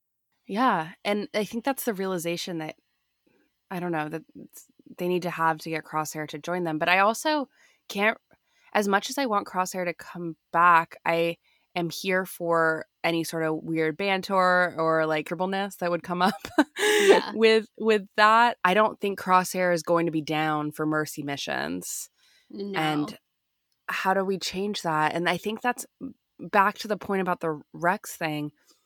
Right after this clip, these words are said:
Speaker 1: Is that the next step for the Bad Batch, is creating this, like, underground clone world? Uh, we just need to get Crosshair to be convinced that they don't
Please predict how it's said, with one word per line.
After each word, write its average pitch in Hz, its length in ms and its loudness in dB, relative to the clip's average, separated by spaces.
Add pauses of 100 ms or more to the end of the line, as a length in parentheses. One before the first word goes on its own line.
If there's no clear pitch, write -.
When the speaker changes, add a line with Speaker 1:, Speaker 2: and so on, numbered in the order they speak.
(280)
Speaker 1:
Is 190 160 0
that 196 220 0
the 277 80 0
next 226 280 0
step 156 240 -6
for 180 80 -6
the 180 100 -4
Bad 190 200 -2
Batch, 190 500 -2
is 160 380 -2 (420)
creating 180 560 0
this, 165 200 -2
like, 151 360 -6 (1040)
underground 170 680 2
clone 156 920 0 (380)
world? 160 800 0 (800)
Uh, 160 280 0
we 190 120 2
just 247 160 -2
need 285 100 -2
to 262 60 -6
get - 180 -4
Crosshair 165 480 0
to 160 60 -6
be 156 100 -6
convinced 156 480 -4
that 151 120 -10
they 147 80 -6
don't 147 160 -8